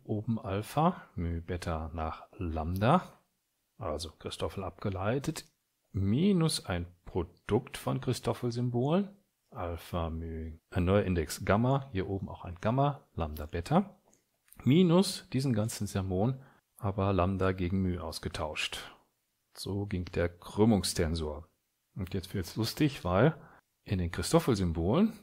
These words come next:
steckt Ordnung H drin, mal Ordnung H. Hier habe ich sofort Ordnung H Quadrat und kann das Produkt vergessen.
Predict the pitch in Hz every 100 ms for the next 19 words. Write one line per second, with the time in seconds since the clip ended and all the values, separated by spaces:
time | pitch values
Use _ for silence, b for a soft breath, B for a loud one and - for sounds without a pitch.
0 | _ - - - - - _ _ - 87
1 | 82 80 78 _ _ _ - - 82 92
2 | 101 113 131 185 - _ _ _ _ _
3 | - 90 110 101 95 92 95 87 92 131
4 | 131 131 135 151 - 101 98 90 - 95
5 | 101 - 90 92 85 87 87 - 90 85
6 | 87 107 - _ _ - 110 - 104 98
7 | - - 117 - 110 98 82 85